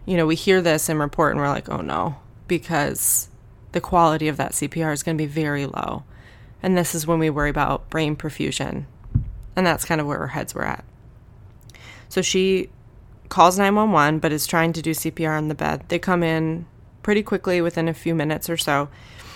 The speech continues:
And E M S takes him, gives him, you know, A C L S drugs, a few rounds of compressions, and they brought him back.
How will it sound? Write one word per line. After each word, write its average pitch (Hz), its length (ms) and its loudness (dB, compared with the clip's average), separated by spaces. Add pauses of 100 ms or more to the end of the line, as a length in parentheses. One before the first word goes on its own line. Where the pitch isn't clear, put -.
(440)
And 170 720 2 (800)
E 185 100 2
M 185 120 4
S 170 180 4
takes - 300 -2
him, 160 340 0 (920)
gives 170 240 2
him, 165 420 0
you 175 80 2
know, 156 100 0
A 165 120 2
C 185 160 0
L 180 80 4
S 170 180 2
drugs, 165 460 0 (240)
a - 40 -20
few 190 220 0
rounds 170 300 4
of 170 100 -4
compressions, 156 720 -2
and 170 100 0
they 170 80 4
brought 170 240 2
him 165 80 2
back. 147 400 0